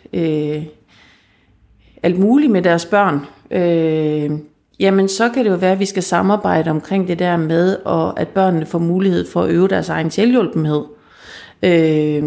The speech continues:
jeg har da selv haft, øh, en pædagogmedhjælper, der stod og grinede, fordi at jeg jo altid gav min søn flyverdragten på,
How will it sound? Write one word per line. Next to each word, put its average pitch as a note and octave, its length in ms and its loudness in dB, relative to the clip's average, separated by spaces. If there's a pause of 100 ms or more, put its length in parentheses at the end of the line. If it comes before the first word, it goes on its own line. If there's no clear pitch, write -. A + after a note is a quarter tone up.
(140)
jeg F3 140 0
har D#3+ 80 2
da D#3+ 100 -4
selv A3+ 460 0
haft, E3 460 -4
øh, F#3 140 -2
en E3 120 -4
pædagogmedhjælper, D#3+ 800 0
der E3 100 -2
stod F3+ 320 0
og E3 120 0
grinede, G3 380 2
fordi E3+ 400 -4
at E3+ 120 -4
jeg D#3+ 100 0
jo D#3 100 0
altid F3 260 -2
gav D#3+ 140 -2
min D#3 100 -2
søn F3+ 220 0
flyverdragten F3+ 680 0
på, F#3+ 320 0